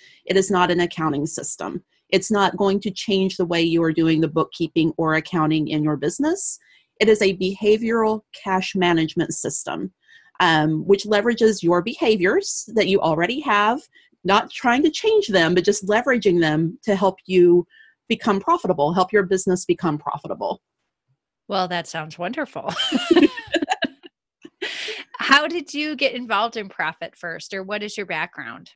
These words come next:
Speaker 1: Um, my background is I'm a bookkeeper. I've been a bookkeeper for about twenty years,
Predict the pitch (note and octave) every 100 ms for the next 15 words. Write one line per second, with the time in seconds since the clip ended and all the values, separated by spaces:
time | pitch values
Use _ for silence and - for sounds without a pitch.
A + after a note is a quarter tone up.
0 | - A#3 A3 C#4+ D#4+ D4 E4 E4 D4 B3+
1 | C#4+ G4 B3 - E3+ - F#4 - G#3+ G#3+
2 | G#3 G3 G3 - G3+ A3+ A#3 A#3 G#3 F#3+
3 | F3 - - G3 C4 F3+ C#4+ -